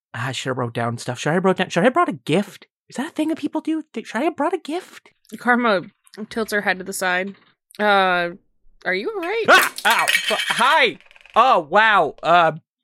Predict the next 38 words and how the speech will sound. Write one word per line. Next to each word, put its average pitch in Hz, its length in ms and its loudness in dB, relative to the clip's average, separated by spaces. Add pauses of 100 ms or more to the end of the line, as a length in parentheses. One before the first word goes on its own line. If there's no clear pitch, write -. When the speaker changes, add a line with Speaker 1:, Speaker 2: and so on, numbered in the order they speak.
Speaker 1:
usually 190 340 2
Natalia 180 420 4
opens 185 240 2
the 147 60 -8
door 175 180 6
louder. 240 540 6 (360)
Uh, 139 280 2 (440)
"Yo, 302 440 2
D 302 240 2
M, 277 300 2
what 302 140 4
up?" 370 440 2 (680)
"Oh, 175 180 0
h-, 147 180 -8
hey, 165 160 -2
Wicker." 139 340 -2 (260)
Uh, 131 260 2
then 131 120 -2
he, 127 80 -2
like, 123 200 -2 (260)
gestures 127 360 -2
for 135 140 -4
Wicker 127 280 -4
to 123 60 -6
come 127 180 -6
over. 120 340 0 (400)
And 131 180 -10
W-, 131 120 -6
Wicker 123 200 0
comes 120 200 -4
over. 120 320 -2 (380)
And 135 220 -8
th-, 127 160 0
they're 139 140 2
whispering 127 320 0
between 127 260 -4
each 123 120 -4
other. 131 260 0